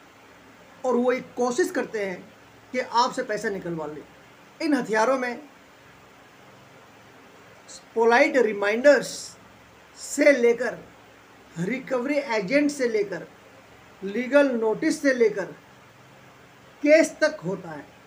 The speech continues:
और केस के बाद नतीजा भी निकलता है और फिर जो फैसला आता है। तो ऐसी स्थिति में कई बार कई लोग ऐसा सोचते हैं कि क्या मैं settlement नहीं कर सकता? आप बिल्कुल settlement कर सकते हैं, उसके ऊपर मैंने बहुत सारे videos बना रखे हैं,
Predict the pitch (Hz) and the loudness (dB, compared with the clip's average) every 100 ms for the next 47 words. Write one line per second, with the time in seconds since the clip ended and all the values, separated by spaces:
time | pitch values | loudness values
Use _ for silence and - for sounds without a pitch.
0 | - - - - 202 170 277 277 285 233 | -20 -20 -18 -8 -8 2 2 4 0 0
1 | 240 220 220 220 240 294 285 208 175 165 | -2 -2 -6 -2 2 4 4 2 -4 -8
2 | 165 135 - - - - - - - - | -12 -16 -20 -20 -20 -20 -20 -20 -20 -20
3 | - - - - 208 220 233 233 214 208 | -20 -20 -20 -6 -4 -4 -2 -2 -2 -6
4 | 269 269 220 202 180 - - - - - | -2 0 0 -4 -8 -12 -20 -20 -20 -20
5 | - - _ _ _ - - - - - | -20 -20 _ _ _ -20 -20 -20 -20 -20
6 | - - - 339 269 262 254 381 - 285 | -20 -20 -2 0 4 2 6 4 6 0
7 | 294 294 294 269 262 254 240 240 247 240 | 0 -2 0 0 0 0 0 0 0 0
8 | 233 233 247 254 - 262 220 226 - 240 | -2 -4 -4 -4 -4 -4 -4 -6 -6 -4
9 | 233 - 214 196 202 233 254 240 233 - | -4 -6 -8 -6 -4 -4 -4 -6 -6 -8
10 | - 220 247 233 247 302 269 226 226 247 | -8 -4 -2 -4 -8 -8 -4 -4 -4 -6
11 | 240 240 233 247 240 240 233 233 220 165 | -8 -8 -6 -6 -6 -6 -6 -6 -6 -2
12 | 202 285 285 254 220 208 214 185 202 202 | 0 2 2 0 -2 0 0 0 -4 -4
13 | - 202 214 | -8 -12 -12